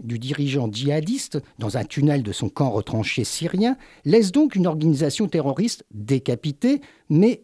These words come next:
loin d'être encore inopérante. La succession du prêcheur de Mossoul est donc ouverte. En effet, que reste-t-il, que reste-t-il du califat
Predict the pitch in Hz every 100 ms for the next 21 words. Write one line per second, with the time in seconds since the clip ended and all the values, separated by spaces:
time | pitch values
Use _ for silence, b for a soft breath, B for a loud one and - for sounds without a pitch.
0 | - 147 160 254 294 180 180 - 131 -
1 | 196 214 123 123 170 127 110 92 _ -
2 | _ _ _ b b b b b 131 131
3 | - 269 233 190 - 185 120 110 - 151
4 | - 143 110 92 92 90 131 196 - 220
5 | 247 247 - - 151 196 269 277 - _
6 | - 269 226 - _ _ _ _ _ _
7 | _ _ _ _ _ _ _ b b b
8 | b b 208 247 247 330 - 254 226 233
9 | - 240 190 - - 240 240 - 190 -
10 | 247 151 - - 202 185 - 208 220